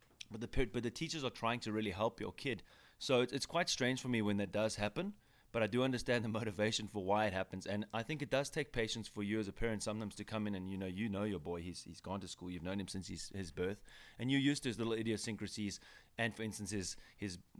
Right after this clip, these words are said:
his big vocabulary and the way that he is, and he's very active. As you mentioned, when he has jiu-jitsu, it's the same thing. Then he goes to school and he's with another bunch of children that possibly are not behaving like that, and suddenly, uh, a teacher might overreact and think, "Well,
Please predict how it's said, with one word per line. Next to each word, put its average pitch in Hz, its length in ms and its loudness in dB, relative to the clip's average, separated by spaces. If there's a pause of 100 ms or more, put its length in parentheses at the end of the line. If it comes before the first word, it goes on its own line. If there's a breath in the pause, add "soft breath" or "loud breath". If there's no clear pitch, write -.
his 101 180 -6
big 104 220 0
vocabulary 98 720 0
and 95 160 -4
the 95 60 -4
way 90 260 -2
that 92 120 -4
he 101 120 -4
is, 98 120 -6
and 98 80 -6
he's 87 140 -8
very 92 220 -4
active. 95 380 -6
As 95 180 -2
you 95 80 -4
mentioned, 95 320 -4
when 92 100 -6
he 92 60 -8
has 87 160 -10
jiu-jitsu, 98 480 -6
it's 90 120 -10
the 101 60 -8
same 95 260 -4
thing. 110 260 -4 (400 loud breath)
Then 113 100 2
he 135 100 6
goes 113 200 4
to 101 100 -6
school 113 400 2
and 104 280 0
he's 101 200 -4
with 101 140 0
another 104 260 0
bunch 98 240 -4
of 95 100 -10
children 98 260 -4
that 95 200 -6 (220)
possibly 98 580 -4
are 87 120 -2
not 98 220 -2
behaving 95 380 -2
like 87 220 -10
that, 90 160 -6
and 87 120 -8
suddenly, 95 480 -6 (500 loud breath)
uh, 85 200 -8
a - 60 -8
teacher - 300 -8
might 87 180 -6
overreact 82 400 -6
and 80 80 -12
think, 80 180 -12
"Well, 78 260 -8